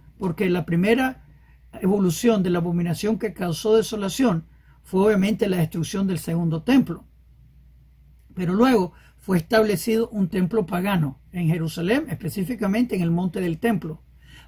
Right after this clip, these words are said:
Más tarde pusieron una iglesia, los templarios. Ahí fue que quemaron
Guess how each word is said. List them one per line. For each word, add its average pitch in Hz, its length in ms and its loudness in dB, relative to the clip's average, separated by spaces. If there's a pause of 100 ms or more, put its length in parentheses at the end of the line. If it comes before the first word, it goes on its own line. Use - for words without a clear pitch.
Más 190 220 0
tarde 226 480 0 (720)
pusieron 208 580 0 (120)
una 196 200 2
iglesia, 202 480 0
los 170 200 -4
templarios. 185 720 -2 (280)
Ahí 175 160 -2
fue 208 160 0
que 220 160 -2
quemaron 226 540 0